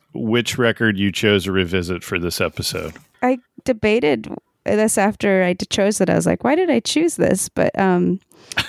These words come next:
Speaker 2: Emiliana Torini's album, "Me and Ar-" I think it's Armini, but I could be totally wrong pronouncing this.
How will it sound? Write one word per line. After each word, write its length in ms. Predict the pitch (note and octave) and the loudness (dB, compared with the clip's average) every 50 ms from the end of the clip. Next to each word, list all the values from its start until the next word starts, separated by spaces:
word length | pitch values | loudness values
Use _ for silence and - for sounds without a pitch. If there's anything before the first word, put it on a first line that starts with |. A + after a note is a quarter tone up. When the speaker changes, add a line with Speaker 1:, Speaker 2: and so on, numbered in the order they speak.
| - - | -6 -4
Speaker 2:
Emiliana 640 | G#3 A3+ A#3+ B3+ C4+ C4+ C#4 D4 B3+ C4 B3+ A#3+ A#3 - | -2 0 0 0 0 0 0 0 0 0 0 0 -2 -2
Torini's 640 | - B3 G#3+ G#3 G#3+ G#3+ G#3+ G#3+ G#3 G3+ G3 G#3+ | -2 0 0 2 2 2 2 2 2 2 0 0
album, 680 | - G3 F#3 F3+ F#3+ F#3+ F#3+ F#3 F#3 F#3+ F#3+ F#3+ G3+ G3+ | 0 0 0 0 0 0 0 2 2 2 2 0 0 0
"Me 180 | G3+ G3+ G3 F#3+ | 0 2 2 2
and 160 | F#3+ F#3+ G3 - - - _ _ _ _ _ _ _ - | 2 0 0 -2 -6 -12 _ _ _ _ _ _ _ -4
Ar-" 240 | G3+ G3+ G3+ G3 - - | -2 -2 -2 -2 -2 -4
I 40 | G3+ | -6
think 280 | - - C#4 D4 - - | -4 -2 -2 -2 -2 -2
it's 140 | C4 - - - G3+ | -6 -6 -6 -4 -2
Armini, 720 | F#3+ F#3+ F#3 F#3 G3 F#3+ F#3 F3+ E3+ F3 F3 F3+ F#3 F#3 - _ | 0 0 2 2 2 2 2 2 0 0 0 -2 -4 -6 -6 _
but 140 | - F3+ F3 | -4 -2 -2
I 100 | F3 E3+ | -2 -4
could 240 | - - - F#3 - | -4 -4 -4 -4 -2
be 120 | - F3+ | -2 -4
totally 440 | - - F3+ - - F#3 - - F#3+ F#3 | -2 -2 -2 -2 -2 -2 -2 -2 -2 -2
wrong 420 | F#3 F3+ F3+ F3 F3 F3 F3+ F3+ | -2 -2 -2 0 0 -2 -2 -4
pronouncing 640 | - - G3+ E3+ E3+ E3 E3 E3+ - F3+ F3+ F3 | -2 -2 0 2 2 2 0 0 2 2 4 4
this. 260 | E3+ E3 E3+ - - | 4 4 2 0 -2